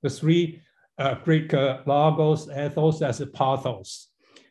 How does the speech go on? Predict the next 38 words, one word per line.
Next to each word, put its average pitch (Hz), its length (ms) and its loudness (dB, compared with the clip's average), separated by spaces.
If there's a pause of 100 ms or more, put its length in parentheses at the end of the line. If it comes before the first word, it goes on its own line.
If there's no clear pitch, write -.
(160)
The 165 160 4
fir-, 240 300 2
first 208 320 2
one, 170 240 -2
logos, 160 540 2
really 147 420 -2
is 131 100 -6
about 131 240 -4
logic. 120 600 -2
When 120 200 -4
you're 160 100 2
trying 160 340 0
to - 180 -6
convince, 143 600 -2
uh, 135 60 0
in-, 123 440 -4
influence 147 500 -2 (160)
something, 127 540 -6 (180)
you 120 100 -8
use 117 280 -8
facts, 143 640 -2
you 113 140 -8
use 113 380 -6
logic, 139 520 -2
you 135 60 -4
use 117 480 -6
data. 143 580 -2 (520)
And 120 120 -4
second 165 380 4
one 143 240 0
is 139 220 -4
that 143 160 -4
you're 135 240 0
about 131 440 0
your 123 220 -2
credibility, 117 800 -4
your 117 180 -6
reputation, 120 880 -6